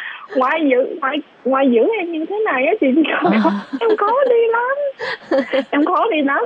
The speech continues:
Speaker 1: em rất là muốn đi. Nhưng mà ngoại, ngoại cưng chứng vậy đó.
Speaker 2: À.
Speaker 1: Ngoại không có cho đi đâu, không có cho đi ra ngoài. Tại vì ở ngoài nấu ăn không có, không có sạch sao sao ăn đâu, bụng sao sao sao, thì người ta gạt nữa.
Speaker 2: À,
Speaker 1: Trời
Speaker 2: đúng
Speaker 1: ơi,
Speaker 2: rồi, đúng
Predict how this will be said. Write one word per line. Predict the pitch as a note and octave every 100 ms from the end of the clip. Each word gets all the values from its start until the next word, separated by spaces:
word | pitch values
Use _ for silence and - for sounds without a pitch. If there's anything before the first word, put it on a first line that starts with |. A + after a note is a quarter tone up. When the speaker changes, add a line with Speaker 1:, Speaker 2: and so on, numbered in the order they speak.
| -
Speaker 1:
em | D4+ D4+
rất | A#4+
là | F4 A#3
muốn | D4+
đi. | D#4 D4 A#3+ - - -
Nhưng | B3+ B3
mà |
ngoại, | G#3 F#3+ F3+ G3 - - -
ngoại | G3 G#3 -
cưng | C#4 C4+ C4+ -
chứng | E4 A4+
vậy | C#4+
đó. | E4+ - -
Speaker 2:
À. | F#3+
Speaker 1:
Ngoại | G3 A#3+
không | D4
có | E4+
cho | F#4
đi | D4 D4
đâu, | C#4+ C#4+
không | C#4
có | E4+ F#4+
cho | C4+
đi | B3+ C4
ra | B3+
ngoài. | B3+ A#3+ G#3 F#3 F#3
Tại | F#3 G3+
vì | G3+ F#3+
ở | G#3
ngoài | A#3+ C#4+ G3+ G3
nấu | A#3 E4
ăn | D4+ C#4
không | D4+
có, | D4+ G4
không | E4+ D#4+
có | G#4+
sạch | C#4+ B3+ -
sao | D4+
sao | D#4 D#4+
ăn | D4+ D#4+
đâu, | D#4+ D#4+
bụng | D4+ A3+ D4
sao | D#4 D4+
sao | D4+ D4 D4
sao, | C#4+ C#4
thì | A#3
người | A#3+ A#3
ta | B3+ C#4+ B3+
gạt | G#3+ A3 C4+
nữa. | G#3+ A3+ B4
Speaker 2:
À, | - E3+ F3 D#3
Speaker 1:
Trời | D#3+ A#3
Speaker 2:
đúng | A#3
Speaker 1:
ơi, | A#3 C#4
Speaker 2:
rồi, | C4
đúng | D#3